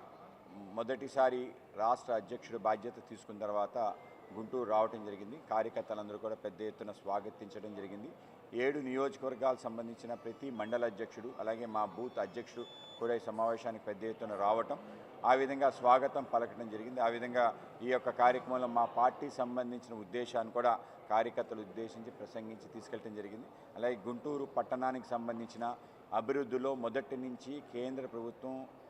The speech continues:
భారతీయ జనతా పార్టీ కీలక పాత్ర పోషించింది. ఆ విధంగా రెండు వేల పద్నాలుగు ఈ ప్రాంతానికి సంబంధించి వెయ్యి కోట్ల రూపాయలు శాంక్షన్ చేసి ఏదైతే అండర్ గ్రౌండ్ యూజీడీ ప్రాజెక్ట్ ఉందో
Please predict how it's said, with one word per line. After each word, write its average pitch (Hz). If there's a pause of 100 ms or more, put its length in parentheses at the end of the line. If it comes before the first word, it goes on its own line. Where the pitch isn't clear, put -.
భారతీయ 117
జనతా 113
పార్టీ 113 (120)
కీలక 123
పాత్ర 113
పోషించింది. 104 (640)
ఆ 120
విధంగా 131 (260)
రెండు 120
వేల 135
పద్నాలుగు 123 (760)
ఈ 135
ప్రాంతానికి 147
సంబంధించి 135
వెయ్యి 135
కోట్ల 131
రూపాయలు 120
శాంక్షన్ 120
చేసి 117
ఏదైతే 120
అండర్ 113
గ్రౌండ్ 113
యూజీడీ 127
ప్రాజెక్ట్ 120
ఉందో 113